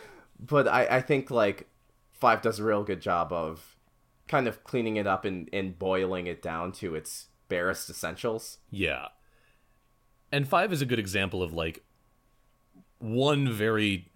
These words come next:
Speaker 2: common way of using this idea of the unreliable narrator, where, like, you don't necessarily know that it's unreliable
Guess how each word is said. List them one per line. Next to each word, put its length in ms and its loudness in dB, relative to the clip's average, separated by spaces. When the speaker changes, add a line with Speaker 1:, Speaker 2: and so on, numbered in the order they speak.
Speaker 2:
common 420 0
way 180 2
of 100 -2
using 340 -4
this 160 -6
idea 240 -4
of 60 -8
the 100 -4
unreliable 460 -6
narrator, 540 -8
where, 120 -6
like, 220 -4
you 80 -6
don't 220 0
necessarily 540 -2
know 460 0
that 160 -6
it's 140 -8
unreliable 840 -8